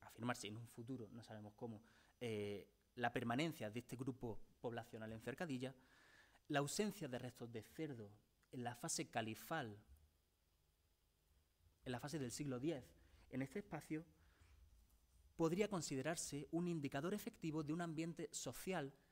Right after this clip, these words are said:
ya plenamente islamizado, entendiendo islamización como un proceso fluido de aculturación y no únicamente como sinónimo de, eh, conversión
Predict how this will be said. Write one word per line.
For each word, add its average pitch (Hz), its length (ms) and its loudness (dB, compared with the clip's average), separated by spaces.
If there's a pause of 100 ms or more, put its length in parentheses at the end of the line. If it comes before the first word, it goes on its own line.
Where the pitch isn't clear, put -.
(120)
ya 160 240 -2
plenamente 151 500 0
islamizado, 113 560 -6 (1400)
entendiendo 156 460 4
islamización 156 560 0
como 160 180 -2
un 165 60 -4
proceso - 540 -4
fluido 143 560 2
de 117 80 0
aculturación 110 760 -2 (180)
y 139 100 -2
no 143 100 4
únicamente 151 520 2
como 127 200 0
sinónimo 135 680 0
de, 135 440 -2
eh, 107 560 -6
conversión 120 640 0